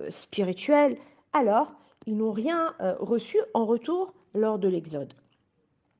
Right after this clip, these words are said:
Mais seul Korah, lui, avait soif de richesse.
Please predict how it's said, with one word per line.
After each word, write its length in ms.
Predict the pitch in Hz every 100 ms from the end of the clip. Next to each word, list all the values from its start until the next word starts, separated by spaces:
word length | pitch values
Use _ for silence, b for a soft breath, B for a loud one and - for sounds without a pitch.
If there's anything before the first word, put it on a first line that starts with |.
| _ _ _ _ _ - B B B
Mais 120 | 202
seul 260 | 196 302 269
Korah, 380 | 226 208 233 214
lui, 280 | 175 - - -
avait 200 | 175 175
soif 500 | - - 285 302 -
de 140 | 180
richesse. 720 | 185 190 - 185 180 - -